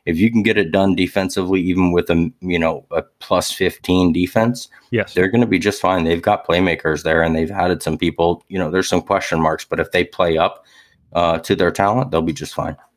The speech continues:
Speaker 2: For sure. I think, yeah, this, uh, this new coaching staff will be challenged to get some of these young guys ready to play, uh, week one. Um, and I think a big part of this defense being, um, possibly top ten if, if, uh, if, if they exceed expectations is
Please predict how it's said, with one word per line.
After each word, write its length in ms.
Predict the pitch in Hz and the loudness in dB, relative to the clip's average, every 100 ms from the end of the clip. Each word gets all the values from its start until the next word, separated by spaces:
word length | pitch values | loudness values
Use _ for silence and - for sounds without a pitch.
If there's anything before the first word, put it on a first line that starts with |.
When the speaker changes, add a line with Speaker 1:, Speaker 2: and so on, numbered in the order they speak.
| _ | _
Speaker 2:
For 200 | - 143 | -2 0
sure. 360 | - 156 202 113 | 2 0 0 -2
I 160 | 123 117 | 0 2
think, 220 | - 123 | 2 0
yeah, 140 | 127 117 | 2 2
this, 260 | 110 - | 0 0
uh, 100 | 123 | 0
this 200 | 110 113 | 0 0
new 100 | 127 | -2
coaching 360 | - 127 120 127 | 2 2 2 -4
staff 340 | - 127 131 | -2 -2 0
will 80 | 113 | -2
be 120 | 107 | -2
challenged 480 | - 113 120 92 - | -2 -2 -2 -4 -6
to 60 | 98 | -4
get 140 | 101 | -2
some 160 | - 107 | -2 -2
of 60 | |
these 160 | 107 98 | -2 0
young 140 | 104 | 0
guys 220 | 104 104 98 | 2 2 2
ready 220 | 101 104 | 0 0
to 100 | 98 | -2
play, 360 | - 117 117 | 0 2 4
uh, 180 | 98 98 | 4 2
week 240 | 98 104 107 | 2 0 0
one. 240 | 107 92 - - - - | -2 -2 -10 -20 -20 -4
Um, 160 | 110 110 | 0 2
and 80 | 127 | 2
I 80 | 165 | 0
think 200 | 208 175 | 0 0
a 60 | |
big 220 | 139 165 | 0 0
part 180 | 143 160 | 2 0
of 60 | 151 | 0
this 100 | 143 | -2
defense 400 | 147 139 143 123 | -2 0 0 0
being, 420 | 139 131 127 110 - _ - | 2 2 2 -2 -8 _ 0
um, 340 | 110 107 110 | 2 0 -2
possibly 400 | - 120 117 123 | 0 0 0 -4
top 280 | 110 113 101 | 0 0 0
ten 220 | - 117 | 0 0
if, 140 | 120 - | 0 -2
if, 280 | 110 - | -4 0
uh, 240 | 107 101 92 | 2 4 2
if, 220 | 95 - _ _ _ | -2 -8 _ _ _
if 180 | - - | -12 -2
they 140 | 117 104 | 2 2
exceed 360 | - - 117 | 2 0 2
expectations 720 | 107 - 101 - 117 - 113 101 | 2 0 -4 0 -2 -2 -6 0
is 400 | 117 110 92 | 2 2 0